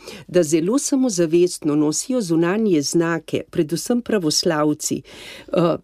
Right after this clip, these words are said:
fantje, dekleta, ki so v, recimo, ljubljanskih šolah pravoslavne vere, ponosno razgaljeno svoj križ. Slovenci vedno pogosteje, predvsem Frančiškov križec, tudi med dijaki, eh,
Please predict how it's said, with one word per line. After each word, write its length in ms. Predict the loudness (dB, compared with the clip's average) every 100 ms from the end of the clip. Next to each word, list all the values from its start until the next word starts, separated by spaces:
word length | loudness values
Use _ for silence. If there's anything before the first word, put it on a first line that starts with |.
| _
fantje, 560 | -8 -2 0 0 2 2
dekleta, 540 | 2 0 -2 0 -2
ki 180 | -4 -6
so 480 | -6 -2 0 0 -2 -8
v, 520 | -12 -2 0 2 0
recimo, 380 | -4 -4 0 2
ljubljanskih 720 | 2 0 0 0 -4 -6 -6
šolah 480 | -2 0 2 0 -4
pravoslavne 760 | -4 -4 -2 -2 0 2 2 2
vere, 360 | 2 2 0 -4 -18 -20 -20
ponosno 720 | -2 2 4 4 0 -2 -2 0
razgaljeno 800 | 0 -2 -2 0 2 0 0 -2
svoj 400 | -4 0 0 0 -2
križ. 400 | -4 -2 -2 -8 -14 -20 -20 -4
Slovenci 920 | 0 2 4 4 2 2 2 2 2 -4 _ _ _
vedno 480 | -2 2 2 2 0
pogosteje, 720 | 0 0 2 2 2 2 0
predvsem 540 | 2 0 0 0 -2
Frančiškov 640 | 0 0 0 -4 -6 -4 -4
križec, 600 | -2 -2 0 0 0 -4
tudi 320 | -4 -4 0
med 140 | 0 2
dijaki, 720 | -2 -2 -2 -4 0 0 0
eh, 320 | -4 0 0